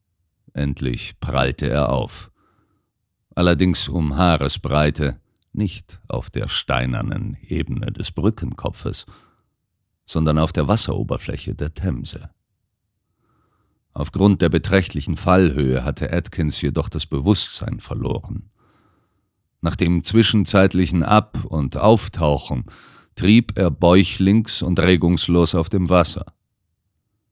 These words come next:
Die Arbeiter O'Reilly und Kowalski fackelten nicht lange.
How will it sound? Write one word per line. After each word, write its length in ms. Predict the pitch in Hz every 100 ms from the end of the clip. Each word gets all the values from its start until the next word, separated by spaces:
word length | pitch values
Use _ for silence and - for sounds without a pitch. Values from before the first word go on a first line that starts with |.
| _ _ _ _ _ _ -
Die 140 | 67
Arbeiter 760 | 78 78 73 85 82 87 98 69
O'Reilly 760 | 78 69 87 95 73 60 - -
und 320 | 78 92 -
Kowalski 840 | - 92 98 85 - - - - -
fackelten 600 | - 71 - 69 - 65
nicht 280 | 58 - -
lange. 360 | 60 58 -